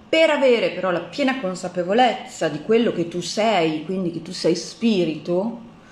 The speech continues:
devi avere una piena padronanza di te stesso, delle tue emozioni, dei tuoi sentimenti, della tua mente, perché questa cosa che la mente, mente, cancellatela proprio, perché invece la mente ti aiuta a comprendere su cosa devi andare a lavorare su di te.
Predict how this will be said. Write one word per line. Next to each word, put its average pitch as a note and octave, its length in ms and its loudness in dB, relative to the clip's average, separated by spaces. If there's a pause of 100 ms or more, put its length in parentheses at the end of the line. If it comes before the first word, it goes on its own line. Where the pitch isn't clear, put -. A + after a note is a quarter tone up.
(340)
devi G#3+ 260 2
avere F3+ 340 4
una G#3 200 -2
piena D#3+ 420 -6
padronanza F3 800 -4
di - 280 -12
te - 100 -16
stesso, - 640 -12
delle E3+ 260 0
tue F3 140 -8
emozioni, C#4 880 0
dei A3 120 -4
tuoi E3+ 160 -8
sentimenti, G#3 840 -2
della D#3+ 240 0
tua A3+ 280 2
mente, A#3+ 680 2
perché F#3+ 320 -4
questa G3 280 -6
cosa A3+ 440 0
che A3 160 4
la F#3 100 2
mente, G#3+ 400 -2
mente, F#3+ 340 -2
cancellatela D#3+ 680 -6
proprio, F3+ 540 -4 (880)
perché G3+ 220 -4
invece G3 380 0
la F#3+ 100 2
mente E3+ 760 0
ti G3 120 0
aiuta F3+ 460 0
a F3+ 60 -4
comprendere F3+ 560 -2
su F3+ 220 -14
cosa E3+ 320 -4
devi D#3+ 240 -6
andare D3+ 220 -8
a D#3+ 40 -8
lavorare E3 380 -8
su F3+ 160 -14
di G3 140 -10
te. B3 160 -8